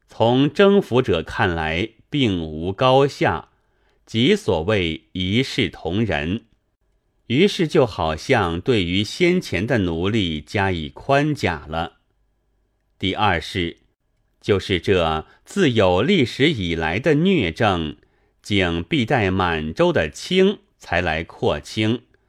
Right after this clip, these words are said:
使考史的儒生为之拍案称快，自比于汉儒的书愤懑，就是明末清初的才子们之所谓不亦快哉。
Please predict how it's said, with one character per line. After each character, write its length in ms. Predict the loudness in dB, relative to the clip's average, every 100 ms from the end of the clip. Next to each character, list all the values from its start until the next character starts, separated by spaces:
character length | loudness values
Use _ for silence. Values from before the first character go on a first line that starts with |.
| _ _ _
使 300 | -10 -2 0
考 380 | 0 0 2 2
史 200 | 2 0
的 160 | 0 0
儒 240 | 0 -2
生 460 | 0 0 2 0 -4
为 200 | -4 -2
之 280 | -2 -4 -6
拍 280 | -6 -4 -2
案 300 | 0 -2 -4
称 320 | -10 -4 -2
快， 400 | -2 2 2 0 _ _ _ _ _ _ _
自 280 | _ -2 0
比 320 | 0 0 -2
于 340 | -2 0 2 2
汉 440 | 0 0 2 0
儒 240 | -2 -2 0
的 240 | 0 0
书 400 | -2 -4 -2 -2
愤 380 | -2 -2 -2 -2
懑， 280 | -4 -6 -10 _ _ _ _ _ _ _ _ _
就 200 | 0 0
是 500 | 0 -2 -2 -2 -4
明 300 | -4 -2 0
末 380 | 2 4 4 2
清 380 | -2 -2 0 0
初 180 | -2 -2
的 160 | -2
才 380 | -2 -4 -2 -2
子 260 | -4 -6 -6
们 440 | -4 -4 -4 -4 _ _
之 220 | -2 -2
所 240 | -2 -6
谓 460 | -2 0 0 -2 -8 _ _
不 380 | -4 0 2 2
亦 340 | 0 -2 -2 -2
快 560 | -4 0 2 2 -4
哉。 400 | -6 -2 -2 -2